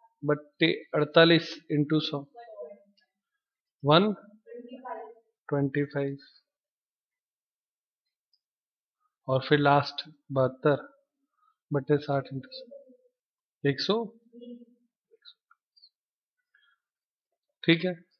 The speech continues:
जब chain base index होता है तो पहला step पूरा हुआ है अभी तक। अब final index आएगा, तो सीबीआई लिख दो। क्या लिखेंगे? Chain base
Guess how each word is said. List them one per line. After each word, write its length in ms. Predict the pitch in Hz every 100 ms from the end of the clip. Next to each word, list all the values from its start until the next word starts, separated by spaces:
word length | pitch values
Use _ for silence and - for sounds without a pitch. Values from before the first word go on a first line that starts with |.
| _ _ - - - 151
जब 240 | 180 185
chain 280 | - 190 214
base 240 | 226 220
index 340 | 190 190 190 165
होता 180 | 156
है 60 | 180
तो 80 | 175
पहला 320 | 160 147 196
step 320 | 190 - 180 -
पूरा 180 | 156 147
हुआ 200 | 123 131
है 40 |
अभी 160 | 123 113
तक। 240 | 113 113 _ _ _ _ _ _ _ _ _ -
अब 120 | 175
final 380 | - 156 165 180
index 380 | 160 151 147 -
आएगा, 380 | 120 113 113 123
तो 180 | - 123
सीबीआई 760 | - 151 165 151 147 151 135 131
लिख 180 | 123 120
दो। 180 | 120
क्या 920 | 127 _ _ _ _ _ _ _ - 139
लिखेंगे? 440 | 139 156 160 208 196 _ _ _ _ _ _ _
Chain 340 | - 147 151 143
base 400 | 147 185 185